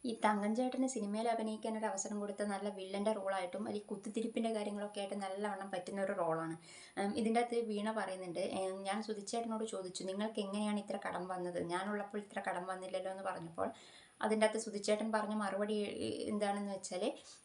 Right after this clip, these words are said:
ഇവർക്ക് ഭക്ഷണം വാങ്ങുന്നത് ഞങ്ങ-, വീട്ടിലങ്ങനെ ഭക്ഷണവും കാര്യങ്ങളൊന്നും വെക്കില്ല, ഫുൾ പുറത്തുനിന്നുള്ള ഫുഡ് മാത്രമാണ് വാങ്ങുന്നത്,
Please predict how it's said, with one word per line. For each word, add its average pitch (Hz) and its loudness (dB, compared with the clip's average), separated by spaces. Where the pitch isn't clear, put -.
ഇവർക്ക് 202 2
ഭക്ഷണം 226 2
വാങ്ങുന്നത് 190 -2
ഞങ്ങ-, 196 -2
വീട്ടിലങ്ങനെ 233 4
ഭക്ഷണവും 220 2
കാര്യങ്ങളൊന്നും 196 4
വെക്കില്ല, 185 -2
ഫുൾ 202 2
പുറത്തുനിന്നുള്ള 208 0
ഫുഡ് 185 -4
മാത്രമാണ് 190 -2
വാങ്ങുന്നത്, 175 -2